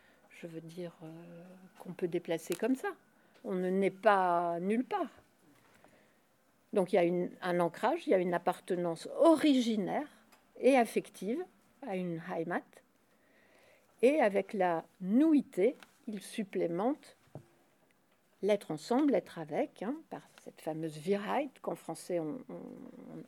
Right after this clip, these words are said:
on a du mal à traduire, hein, que les Anglais traduisent eux par wehood, parce que, ben, ça, l'anglais et l'allemand, c'est,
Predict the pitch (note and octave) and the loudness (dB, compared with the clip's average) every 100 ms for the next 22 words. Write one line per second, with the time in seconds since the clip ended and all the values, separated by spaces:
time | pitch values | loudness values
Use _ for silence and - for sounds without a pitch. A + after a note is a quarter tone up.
0 | - D#3+ D#3 D#3+ C#3+ D#3 - F3+ F#3+ D#4+ | -14 -12 -12 -8 -6 -8 -8 -8 -4 -2
1 | C#4 B3+ G#3+ F3+ F3+ G3 F#3+ G3 F#3+ F3 | -2 -2 0 0 0 0 0 0 0 -2
2 | - G3+ F#3 F#3+ F3 - A3 G3+ - D#3+ | -2 -2 -2 -6 -6 0 2 2 -2 -6
3 | - - _ _ A3+ C#4+ D4 G#3 A#3 C4+ | -6 -20 _ _ 2 4 4 2 -2 -2
4 | F4 _ _ - F3 - - G3 A3+ F3 | -8 _ _ -20 -20 -20 -8 -6 -6 -12
5 | E3 - F#3+ _ _ - - - _ _ | -14 -16 -20 _ _ -20 -20 -20 _ _
6 | - - - - - F#3+ G3 F3+ E3 E3+ | -20 -20 -20 -20 -20 -20 -14 -12 -8 -6
7 | E3+ D#3+ D#3 F3 E3 - - | -4 -4 -4 -6 -6 -10 -16